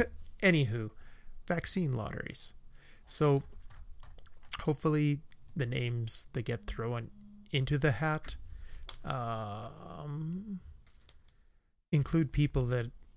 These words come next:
got it right away. 'Cause if you're gonna reward <laughs> just the people who last minuted it, like I said, how there was a little pop-up station at the football game here, that kinda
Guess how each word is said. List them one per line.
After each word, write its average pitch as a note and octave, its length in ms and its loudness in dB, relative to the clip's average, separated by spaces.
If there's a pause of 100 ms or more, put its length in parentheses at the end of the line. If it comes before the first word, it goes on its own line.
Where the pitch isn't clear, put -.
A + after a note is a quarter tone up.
(200)
got A#2 220 2
it A2+ 120 -2
right A2+ 200 0
away. A2 460 -4
'Cause B2 260 -2
if - 140 -2
you're C#3+ 120 4
gonna C#3 240 6
reward B2 880 2 (400)
<laughs> - 400 -6
just - 240 2
the B2 80 -2
people B2+ 480 0
who A#2 280 0 (460)
last A#2 440 2
minuted A2+ 520 -2
it, A2+ 200 -6 (160)
like B2+ 160 0
I B2 40 6
said, A2+ 300 4
how A2 120 0
there A2+ 100 -2
was A#2 160 -4
a A#2+ 40 -4
little A2+ 260 -4
pop-up A#2 440 -2
station A#2 460 0
at A#2 140 -4
the G#2+ 120 -2 (100)
football - 360 -2
game A2+ 240 -2
here, A2 300 -4 (760)
that B2+ 200 4 (260)
kinda B2+ 260 2